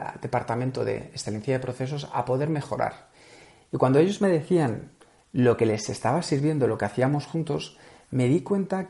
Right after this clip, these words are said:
que eso me apasionaba. Hacer eso era algo que para mí marcaba la diferencia y me sentía muy satisfecho, tanto profesional como personalmente, al realizarlo. Es por eso que justo después decidí lanzarme a la piscina, dejar la empresa privada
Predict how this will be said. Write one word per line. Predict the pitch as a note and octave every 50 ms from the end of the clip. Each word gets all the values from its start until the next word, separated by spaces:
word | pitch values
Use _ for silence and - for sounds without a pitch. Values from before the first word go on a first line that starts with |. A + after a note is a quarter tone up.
| -
que | - - B2 A2+ - - -
eso | - - - - -
me | C#3 G#2+
apasionaba. | G2 - - - - G2 G2 - - - - - - - -
Hacer | - - - A#2 A2+
eso | B2+ B2+ - B2+
era | B2 B2 B2+
algo | C3 B2+ C3+ C3
que | C3+
para | - A2+ G#2+ G#2+
mí | G#2 A#2 C3+ C#3
marcaba | C3 A2+ G#2 G#2 - C#3 D3 D#3+
la | D3+ C#3+
diferencia | C#3 C3+ - C3+ C3 C#3 C3+ - D3+
y | C#3+
me | C3+ B2+ B2+ B2+
sentía | B2+ - A#2+ A#2+ A2+ - D3+ E3 E3+ - G3 - - - - - - - - _ -
muy | C#3+ D3+ F3
satisfecho, | F3+ - F#3 - - A2 G#2+ - - D#3 E3 E3 - - C3+ D3 - -
tanto | A#2+ A#2 A2+ A#2 -
profesional | - - - - - - B2 B2+ C3+
como | C3 C3 B2 A2+
personalmente, | - A#2 - - - G#2 G#2+ A2 A2+ A#2 A2+ A#2 A#2
al | G#2 -
realizarlo. | - - - - - - - - - - - - - _ - - - - - - - - - - -
Es | D#3+ C3
por | - D3+ C#3 C#3+
eso | C#3+ - E3 D#3+
que | - - C3+ B2+
justo | B2 - - C3+ B2+ - - C#3+ C3+
después | B2+ B2+ B2+ - D3 D#3 E3+
decidí | D#3+ C#3+ - - B2 A#2 B2+
lanzarme | A#2+ A#2+ A#2 A2+ - C3 A#2 A#2 A2+
a | A2+
la | A2 A2
piscina, | - A2 G#2 - - D#3+ F3 G3 G3+ G3 -
dejar | - - - - - -
la | A2+ -
empresa | F#2+ G2+ - - D3+ D#3+ - E3
privada | - - D3 D3+ D#3 E3 F3 G3 -